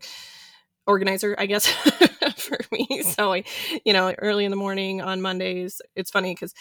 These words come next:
I have a list of how I organize myself. <laughs> If that makes sense. Like,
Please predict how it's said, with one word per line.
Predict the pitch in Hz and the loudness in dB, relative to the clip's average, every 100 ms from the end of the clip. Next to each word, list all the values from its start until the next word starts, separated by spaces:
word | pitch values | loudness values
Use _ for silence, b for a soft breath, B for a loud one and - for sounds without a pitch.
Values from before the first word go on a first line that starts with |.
| B B | B B
I | - | 2
have | 196 | 4
a | 190 | 4
list | 196 208 | 2 0
of | 185 | -4
how | 196 190 190 | -2 0 2
I | 185 180 214 _ | 0 -4 -8 _
organize | 196 190 185 175 | -2 0 0 -2
myself. | 170 175 - - | -4 -8 -8 -8
<laughs> | |
If | 208 | -4
that | - 679 - | -4 -6 -10
makes | - | -4
sense. | - _ - | -4 _ -2
Like, | - - | -2 -4